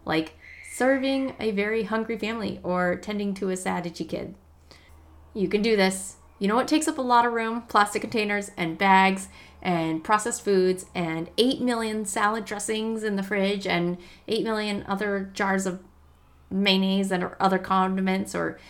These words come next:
juice or multiple spray bottles full of chemicals that really are not serving your kids or you. You can do it, and I can't wait to see. So show me by posting a picture of a clear space in your kitchen, be it your pantry or a drawer or a shelf in your fridge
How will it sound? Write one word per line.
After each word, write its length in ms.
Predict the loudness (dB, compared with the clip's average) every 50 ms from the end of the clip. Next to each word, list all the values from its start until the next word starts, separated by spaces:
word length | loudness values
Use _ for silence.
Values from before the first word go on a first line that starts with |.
| -20 -20 -20 _ _
juice 500 | 2 4 4 4 4 2 0 -2 -2 -2
or 220 | -2 -2 -2 -4 -6
multiple 480 | -6 -2 0 0 0 0 0 -4 -4 -4
spray 380 | -6 -10 -4 0 2 2 4
bottles 420 | 4 2 0 0 0 -2 -4 -6 -6
full 220 | -4 -2 0 0
of 100 | 0 0
chemicals 440 | -2 -2 -2 -2 0 -2 -2 -2 -2
that 220 | -4 -4 -4 -6 -8
really 480 | -8 -4 0 0 0 2 0 -2 -2
are 120 | 0 2 4
not 260 | 4 4 4 2 0
serving 280 | -2 0 2 2 2
your 100 | 0 0
kids 420 | -2 -2 -4 -4 -8 -12 -16 -18 -20 _ _ _
or 80 | 6 6
you. 260 | 6 6 6 2 -6 -14 _ _ _ _ _ _ _ _ _ _ _ _ _ _ _ _ _
You 100 | -2 0
can 100 | 2 4
do 100 | 2 2
it, 180 | 0 0 -6 -6 -2
and 80 | -2
I 60 | -2
can't 220 | 2 2 2 2 2
wait 120 | 2 -2
to 80 | -2 -4
see. 280 | -6 -6 -8 -10 -14 -20 _ _ -20 -20 -20 -20 -18
So 180 | -6 -2 -2 -2
show 300 | 0 4 6 6 6 6
me 280 | 6 4 4 2 0 -2
by 240 | -2 -2 -2 -2
posting 520 | -4 -2 -2 -2 -2 -2 -2 -2 -2 -2 -2
a 180 | -2 -2 -4
picture 460 | -2 -4 -6 -6 -4 -4 -2 -2 -2 0
of 220 | 2 0 0 0
a 40 | -2
clear 280 | -2 -2 -2 -2 -2
space 580 | -4 -4 -6 -6 -6 -6 -8 -10 -12 -12 -14 -16 -4 0
in 200 | 0 2 2 2
your 140 | 0 -2
kitchen, 400 | 0 -2 -2 -2 -2 -6 -6 -6 -2
be 100 | -2 0
it 80 | 0 0
your 100 | -4 -2
pantry 500 | -2 -2 -2 0 -2 -2 -2 -2 -6 -4 -2
or 120 | -2 0
a 60 | 0
drawer 300 | 0 0 0 0 0 0
or 160 | 0 -2 -2
a 40 | -2
shelf 300 | 0 0 0 0 0 -2
in 80 | -6 -6
your 80 | -4
fridge 340 | -2 2 2 2 0 -2 -8